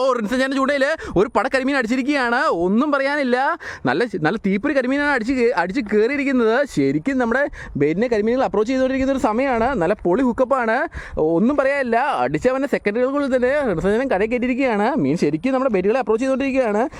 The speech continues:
എത്രയും പെട്ടെന്ന് മാക്സിമം മീനുകളെ അടിച്ചു കയറ്റാനുള്ള ശ്രമമാണ് നമ്മുടെ ചൂണ്ടക്കാരെല്ലാം ഇപ്പം നടത്തിക്കൊണ്ടിരിക്കുന്നത്.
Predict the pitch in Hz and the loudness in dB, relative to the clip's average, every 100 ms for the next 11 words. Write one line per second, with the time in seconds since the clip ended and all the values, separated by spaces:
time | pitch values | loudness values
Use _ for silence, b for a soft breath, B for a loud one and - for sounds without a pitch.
0 | B 226 - 202 254 240 208 247 302 - | B -4 0 0 2 0 0 0 -2 -2
1 | 123 131 220 240 233 262 196 240 240 254 | -2 0 0 2 2 0 0 0 2 0
2 | 247 226 247 220 269 - B - 139 196 | 0 0 0 0 -2 -4 B -4 -2 0
3 | 160 170 220 240 254 233 247 190 220 247 | 0 2 0 2 0 2 0 2 0 2
4 | 247 220 208 | 2 2 2